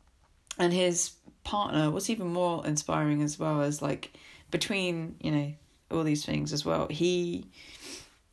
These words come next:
he lost, like, Tommy lost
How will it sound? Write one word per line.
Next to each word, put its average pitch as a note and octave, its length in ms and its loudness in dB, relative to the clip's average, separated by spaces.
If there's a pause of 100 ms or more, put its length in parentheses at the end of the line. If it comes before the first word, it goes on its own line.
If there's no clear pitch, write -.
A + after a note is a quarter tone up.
(120)
he G3 200 0
lost, G#3 540 -2
like, - 180 -4
Tommy G#3 420 -4
lost F3 640 -4